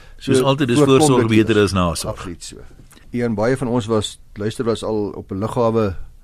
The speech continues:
Speaker 1: behoorlik bespreek vir 'n vliegtyg en, en daartoe kom en hoor die vliegtyg is sogenaamd oorbespreek.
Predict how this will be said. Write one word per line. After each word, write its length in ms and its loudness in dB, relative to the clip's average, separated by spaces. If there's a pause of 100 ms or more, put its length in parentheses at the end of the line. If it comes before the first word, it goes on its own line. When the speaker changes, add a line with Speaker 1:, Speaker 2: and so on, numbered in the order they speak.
(280)
Speaker 1:
behoorlik 400 -2
bespreek 480 -4
vir 120 -4
'n 40 -2
vliegtyg 500 -2
en, 160 -6
en 140 -4
daartoe 300 -4
kom 160 -4
en 100 -2
hoor 160 -2
die 80 -4
vliegtyg 360 -4
is 180 -12
sogenaamd 500 -4 (100)
oorbespreek. 1040 0